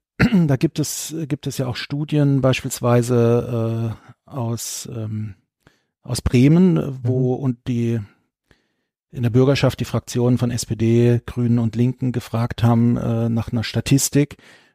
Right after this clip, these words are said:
Speaker 1: über, ähm, äh, Meldungen an die Behörden über Fehlentwicklungen in Altenheimen
Speaker 2: Mhm.
Speaker 1: und, äh, im Vergleich private Altenheime, frei gemeinnützige Altenheime. In Bremen gibt es keine öffentlichen.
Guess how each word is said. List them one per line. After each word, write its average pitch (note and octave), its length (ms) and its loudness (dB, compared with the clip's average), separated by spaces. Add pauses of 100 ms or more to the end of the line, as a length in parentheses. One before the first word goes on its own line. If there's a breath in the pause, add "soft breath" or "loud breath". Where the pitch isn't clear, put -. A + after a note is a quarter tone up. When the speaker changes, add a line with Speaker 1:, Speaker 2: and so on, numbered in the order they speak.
(140)
Speaker 1:
über, A2+ 760 2
ähm, A2+ 540 0 (640 soft breath)
äh, A2 360 -4 (160)
Meldungen A#2+ 580 4
an A#2 80 -2
die A#2 80 0
Behörden A#2 640 -2 (340)
über A2 500 -10 (240)
Fehlentwicklungen A#2+ 800 0
in A2 100 -2
Altenheimen B2+ 760 2
Speaker 2:
Mhm. C#3+ 60 -2
Speaker 1:
und, C3 300 4
äh, A2+ 360 -10
im A2+ 180 -8
Vergleich A2+ 480 0
private A#2+ 440 0
Altenheime, A2+ 580 -2
frei A2 200 -8
gemeinnützige B2+ 800 0
Altenheime. B2 640 2 (640 loud breath)
In - 80 -14
Bremen A2+ 200 2
gibt B2 160 0
es - 100 -6
keine A2+ 220 2
öffentlichen. B2+ 640 -4